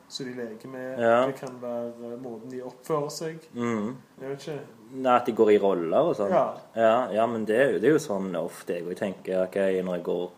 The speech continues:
Speaker 2: på vei til festen, tenker jeg, ok, hva, hva karakter skal jeg være nå? Ikke sånn, eh, alle er jo, jeg føler alle er en liten karakter da, i, i, i de forskjellige sosiale settingene.
Speaker 1: Ja.
Speaker 2: Der, i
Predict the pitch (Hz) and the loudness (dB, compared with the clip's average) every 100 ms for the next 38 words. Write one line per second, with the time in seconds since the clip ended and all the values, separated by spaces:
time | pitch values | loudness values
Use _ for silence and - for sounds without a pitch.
0 | - 101 92 92 95 98 92 92 - 104 | -4 0 2 0 -4 -6 -6 -8 -12 -12
1 | 90 92 92 92 90 92 87 - 90 87 | -10 -4 -2 -2 -2 -8 -8 -6 -6 -6
2 | - - - - _ _ 107 101 101 95 | -12 -20 -20 -20 _ _ -2 2 2 2
3 | 107 98 104 - 98 95 95 92 92 104 | 2 2 0 0 0 2 2 0 -2 -2
4 | 101 - - - 113 104 92 90 90 87 | -6 -16 -16 -6 0 0 0 -6 -6 -6
5 | - 113 117 120 107 110 104 98 95 82 | -2 2 6 6 6 6 6 4 0 -2
6 | 104 107 104 101 113 107 101 107 107 92 | 0 2 4 6 6 4 4 2 0 -4
7 | 92 104 98 98 101 95 107 101 90 - | -4 0 0 2 4 4 4 2 0 0
8 | 98 95 87 - - - - - - - | -4 -4 -6 -10 -16 -14 -14 -16 -18 -10
9 | 107 107 107 110 104 98 104 107 101 95 | -4 -2 -2 2 2 2 -2 -4 2 2
10 | 98 101 - 120 107 92 - 147 143 147 | 2 0 -4 -8 -8 -10 -14 -4 0 0
11 | - - - - - _ 101 98 | -2 -12 -20 -20 -20 _ 6 6